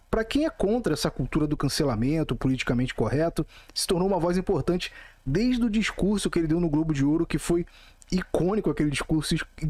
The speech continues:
histórico lá, <laughs> onde ele tirou um, um sarro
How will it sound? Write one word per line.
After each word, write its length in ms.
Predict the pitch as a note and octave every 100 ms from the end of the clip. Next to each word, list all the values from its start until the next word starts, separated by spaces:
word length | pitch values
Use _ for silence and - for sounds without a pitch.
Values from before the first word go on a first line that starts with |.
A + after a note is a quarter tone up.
| -
histórico 640 | E3 - - D#3+ F3+ E3+ D3+
lá, 260 | D3 D3+ - -
<laughs> 140 | -
onde 180 | D3+ D3
ele 100 | D#3
tirou 320 | - C#3 D3+
um, 420 | F3 D#3 C3+ C3
um 60 | C#3+
sarro 580 | - - E3 F3 C#3+